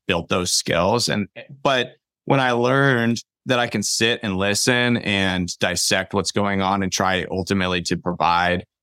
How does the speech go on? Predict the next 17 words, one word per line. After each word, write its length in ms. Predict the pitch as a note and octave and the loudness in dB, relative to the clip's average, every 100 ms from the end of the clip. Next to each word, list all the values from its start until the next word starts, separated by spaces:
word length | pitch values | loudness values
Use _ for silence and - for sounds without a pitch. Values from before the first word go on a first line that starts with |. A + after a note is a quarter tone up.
| _ | _
um, 360 | G2 G2 E2+ D2 _ _ _ _ _ | -2 0 -2 -6 _ _ _ _ _
a 80 | A2 | -2
better 240 | F2+ F2+ | -2 -2
outcome, 540 | D#2 D#2+ - A2 A2 G#2+ _ | -2 -2 0 0 0 -4 _
which 200 | - G#2+ | -2 0
I 120 | F2+ F2+ | 0 0
think 240 | F#2+ F2 | -4 0
would 140 | F2+ | -2
be 160 | F#2 F#2 | 2 2
an 100 | E2+ | 0
agreement 580 | E2+ F#2 F#2 F2+ F2 - | 0 0 2 0 -2 -4
or 140 | F#2 | -4
some 240 | F2+ F#2 F#2 | -2 -2 -2
sort 300 | - G2+ F2 | 0 0 0
of 180 | E2 - _ _ | -2 -6 _ _
forward 400 | G2+ F#2+ F#2 F2 | 0 2 2 0
progress, 720 | - D#2+ E2+ G#2 A2+ A2+ - | 2 2 2 2 0 -2 -6